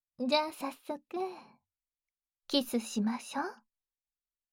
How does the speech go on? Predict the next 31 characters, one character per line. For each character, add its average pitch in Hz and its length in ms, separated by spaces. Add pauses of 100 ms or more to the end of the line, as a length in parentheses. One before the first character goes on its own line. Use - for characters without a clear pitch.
(160)
<laughs> - 1500
せ 269 120
っ 254 40
か 269 140
く 285 100
す 302 160
る 311 120
な 320 120
ら、 277 240 (540)
イ 220 100
チ - 140
ャ 240 60
イ 247 80
チ 262 100
ャ 254 60
気 285 180
分 277 260
で 233 80
エ 226 200
ッ - 80
チ 254 140
し - 120
た 302 160
い 285 60
で 247 100
し - 180
ょ？ - 20 (1700)
私 226 400
だ 349 100
っ 370 40
て、 277 340